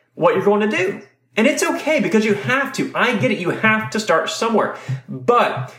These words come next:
the research you perform and the decisions that you make are so, so incredibly important to you when you're starting with a small budget. You likely have zero margins that will allow for screw-ups.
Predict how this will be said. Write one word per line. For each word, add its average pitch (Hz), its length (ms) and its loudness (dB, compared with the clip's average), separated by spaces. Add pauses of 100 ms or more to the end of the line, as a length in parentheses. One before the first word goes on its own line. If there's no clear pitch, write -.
the 190 140 4
research 220 520 2
you 220 140 -2
perform 220 720 -2 (340)
and 180 100 -2
the 185 80 4
decisions 254 600 2
that 208 240 0
you 196 140 4
make 165 420 0
are 156 160 0
so, 214 680 0 (120)
so 170 420 2
incredibly 196 720 0
important 170 640 -2 (200)
to 269 280 0
you 123 400 0 (480)
when 165 380 0
you're 156 160 -4
starting 127 260 0
with 123 80 -2
a 117 40 -8
small - 200 -2
budget. 117 260 0 (800)
You 185 180 2
likely 233 320 2
have 202 320 2
zero 175 440 2
margins 196 680 0
that 151 200 2
will 156 120 2
allow 151 180 4
for 143 140 -2
screw-ups. 127 500 -6